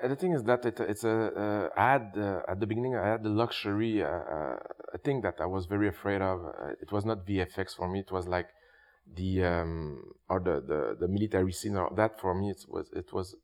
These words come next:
I was not afraid of that. I was afraid to the contact create that, uh, w-, in a very short period of time to, to, to feel a st-, uh, the bond of a, a strong relationship between a mother and, and a, and a daughter, and to feel that we are,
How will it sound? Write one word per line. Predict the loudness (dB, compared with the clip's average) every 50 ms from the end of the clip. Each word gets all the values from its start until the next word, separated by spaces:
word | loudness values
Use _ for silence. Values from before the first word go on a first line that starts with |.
| _ -8
I | -4 -2
was | -2 -2 -2
not | -2 -4 -4
afraid | -4 -4 -4 -2 0 0
of | 0 0
that. | -2 -2 0
I | 0
was | 0 0 -2
afraid | -4 -4 -2 0 0 0 0 -2 -8 _ -10
to | -8 -8 -8 -8 -10 _ _ _ _ _ _ _ _ _ _ -10
the | -4 -2 -2 -2 -2 0
contact | 0 0 0 0 -2 -4 -4 -4 -4 -4 -8 _ -20 -20
create | -14 -8 -4 -2 0 2 2 2 0 -2 -8 -20 -12 -8
that, | -6 -4 -4 -6 -8 -12 -10
uh, | -8
w-, | -8 -6 -4 -4 -4 -2
in | -2 -2 -2
a | 2
very | 4 4 4 4
short | 2 0 0 0 0 0 2
period | 0 0 2 2
of | 0 -2 -4 -4
time | -4 -2 -2 -2 -4 -6 -6
to, | -8 -10 -10 -10
to, | -12 -12 -12 -14 _ _
to | -8 -8 -8 -8 -10 -14 _ _ _ _ _ _ _ -20 -8 -2
feel | 0 2 2 4 2 2 0 -4 -8 -14 _ _ _ _ _ _ _ _ _
a | -6 -6
st-, | -6 -6 _ _ -8 -4 -2
uh, | -2 0 -2 -2 -4
the | -6 -6
bond | -4 0 2 4 4 4 2 0 0
of | -2 0
a, | 0 0 0 0 0 0 -2 -2
a | -4
strong | -8 -12 -2 2 2 2 4
relationship | 4 2 0 0 -2 -4 -6 -6 -6 -6
between | -6 -6 -4 -4 -4
a | -2
mother | -2 -2 -2 0 0 0 0
and, | 0 -2 -4 -6 -8
and | -8 -6 -6
a, | -6 -8 -8
and | -8 -6 -6
a | -4
daughter, | -2 -2 -2 -2 -2 -2 -2 -2
and | -4 -4
to | -6 -10
feel | -8 -4 -4 -4 -2
that | -4 -6 -4
we | -2 0
are, | 0 0 0 -2